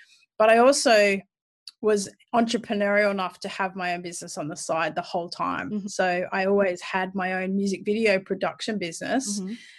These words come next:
Speaker 1: But when that
Speaker 2: Mm-hmm.
Speaker 1: redundancy came, I just, I stepped into really owning, and I thought, "What can I do to market myself in a male-dominated space?"
Speaker 2: Mm-hmm.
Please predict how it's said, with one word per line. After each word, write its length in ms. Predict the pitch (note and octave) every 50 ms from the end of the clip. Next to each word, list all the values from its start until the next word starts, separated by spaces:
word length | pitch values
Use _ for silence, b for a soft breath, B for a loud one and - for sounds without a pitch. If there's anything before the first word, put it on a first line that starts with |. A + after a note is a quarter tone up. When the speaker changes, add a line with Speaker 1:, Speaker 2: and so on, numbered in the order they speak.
| B B B _
Speaker 1:
But 100 | A3+ A#3
when 200 | A#3 B3+ C4+ C#4
that 100 | D#4 D4+
Speaker 2:
Mm-hmm. 80 | C4+ G#3+
Speaker 1:
redundancy 580 | A#3 A3 A#3 A3 A3 A3+ A3+ G#3+ - - A3
came, 600 | G#3 - - A3 G#3 G#3 G3+ G3+ G3+ G3+ G3+ G3 - _ b b b b b b b b _ _ -
I 80 | G#3+ G#3
just, 500 | G#3 A#3+ A#3 A3 A3 - - - - - _ _ _ _ -
I 120 | G#3+ A3+
stepped 460 | A3 - - - - A#3+ G#3+ - - -
into 360 | A3 G#3 G#3 G3 - - G#3
really 360 | G3 G3+ G#3 G#3 G#3 G3+ G3+ - -
owning, 360 | G3 F#3+ G3+ G3+ G3+ G3+ G3
and 80 | G3+ G3
I 60 | G3
thought, 280 | G3 - G#3+ G3+ F#3 G3+
"What 180 | A#3+ A#3 A#3
can 160 | - - C#4+
I 120 | D4 D4+ D4
do 200 | - A3 G3 F#3+
to 80 | G3
market 400 | F#3+ F#3+ F#3 E3+ F#3 - - G3
myself 600 | - F#3+ F#3 F3 - - F#3+ F#3 F3+ F3+ F3 - _
in 100 | G3 G3
a 20 | F#3+
male-dominated 760 | F#3+ F#3 F#3 F#3 F#3 F3+ G3 F#3 F#3 F#3+ F#3+ F3+ F#3 F#3 F#3+
space?" 540 | - - F4 - D4+ F#4+ F#4+ - - - - - -
Speaker 2:
Mm-hmm. 260 | G#3 G3+ G3+ G3 F#3+